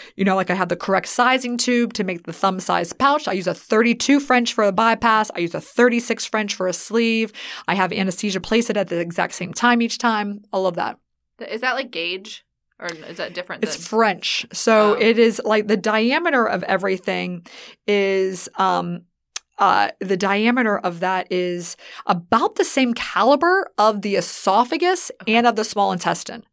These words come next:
Speaker 2: Okay.
Speaker 1: So people will ask all the time, like, "Can I swallow a pill again?" Afterwards. But since that diameter is about the same size,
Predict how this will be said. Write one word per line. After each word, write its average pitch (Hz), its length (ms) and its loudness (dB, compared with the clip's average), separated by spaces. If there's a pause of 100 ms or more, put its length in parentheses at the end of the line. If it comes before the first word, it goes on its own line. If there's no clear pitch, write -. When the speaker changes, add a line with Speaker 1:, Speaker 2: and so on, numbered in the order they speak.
(120)
Speaker 2:
Okay. 180 180 -8 (140)
Speaker 1:
So 269 180 2
people 320 400 2
will 294 160 6
ask 208 500 0 (260)
all 214 100 2
the 202 100 2
time, 202 300 2
like, 180 420 0 (200)
"Can 190 120 0
I 220 80 4
swallow 214 420 4
a 185 60 4
pill 214 380 0
again?" 180 460 -4 (460)
Afterwards. 175 720 0 (360)
But 240 280 4
since 262 220 -2
that 269 220 2
diameter 220 520 2
is 202 120 -2
about 190 280 -2
the 175 80 -6
same 175 280 -6
size, 233 540 -2